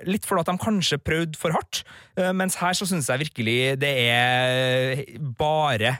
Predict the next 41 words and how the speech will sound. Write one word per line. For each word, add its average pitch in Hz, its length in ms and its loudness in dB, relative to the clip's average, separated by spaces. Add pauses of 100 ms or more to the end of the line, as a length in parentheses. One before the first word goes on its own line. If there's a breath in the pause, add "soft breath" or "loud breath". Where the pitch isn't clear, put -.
(160)
en 139 160 -2
fryd 135 420 -2
å 131 100 2
se 120 220 2 (100)
på 127 140 0
hvordan, 110 440 0
eh, 113 120 0
spesielt 117 380 -4
da 113 100 0
Cæsar, 107 560 0
og, 147 180 0 (220 loud breath)
men 170 140 0
det 180 120 0
er 180 60 2
også 165 340 0
andre 151 380 0 (640)
apekatter 135 640 -2
inn 147 160 -2
i 143 80 0
den 143 300 0
gjengen 123 400 0
rundt 139 180 0
Cæsar 117 320 -2
som 135 240 -4
virkelig 120 460 -4
er 117 160 0
favoritter, 135 560 -4
og 151 100 0
som 147 100 -4
skiller 131 380 -2
seg 127 260 0
ut, 160 120 -6
og 135 80 -2
som 131 160 -4
gjør 123 240 2
at 127 100 -8
du 135 140 0 (320 loud breath)
både 120 220 -2
får 131 220 0
empati 143 640 -2
og, 127 720 2